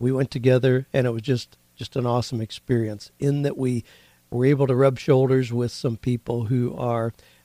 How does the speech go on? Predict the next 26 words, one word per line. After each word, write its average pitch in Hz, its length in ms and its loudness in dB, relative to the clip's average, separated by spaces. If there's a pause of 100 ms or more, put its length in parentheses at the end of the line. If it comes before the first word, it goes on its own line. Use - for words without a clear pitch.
very 139 180 6
successful, 165 760 -2 (240)
who 127 80 -4
have 113 180 -6
done 135 180 2
some 135 200 -8
things, 139 360 -2
and 117 120 -4
I - 20 -6
want 131 180 -4
to 117 60 -4
tell - 160 -2
you 120 100 0
about 117 200 -6
some 135 180 -4
of 120 60 -4
those 127 180 -2
people 170 340 0
and 139 80 4
their 151 120 4
unique 170 560 2
input 160 640 -2 (1700)
in 160 180 4
what 180 220 -2
they've 190 280 2
done. 240 380 -2